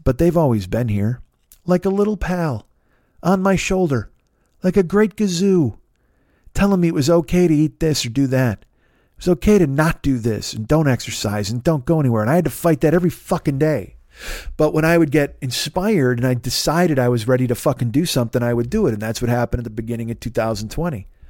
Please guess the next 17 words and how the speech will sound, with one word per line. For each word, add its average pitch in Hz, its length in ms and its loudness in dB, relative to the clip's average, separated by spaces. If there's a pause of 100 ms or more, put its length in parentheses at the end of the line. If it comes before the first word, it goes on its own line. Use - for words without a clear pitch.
(680)
And 135 160 0
then 127 140 -4
the 127 80 0
fucking 127 400 -4
pandemic 127 580 -2
came. 101 460 -12 (1400)
And 147 120 2
I 180 80 4
am 202 140 2
not 202 260 2
blaming 165 640 0 (100)
the 139 100 -6
pandemic. 143 840 -6 (1120)
I 202 180 2
made 208 280 4
the 135 80 0
choice, - 800 -6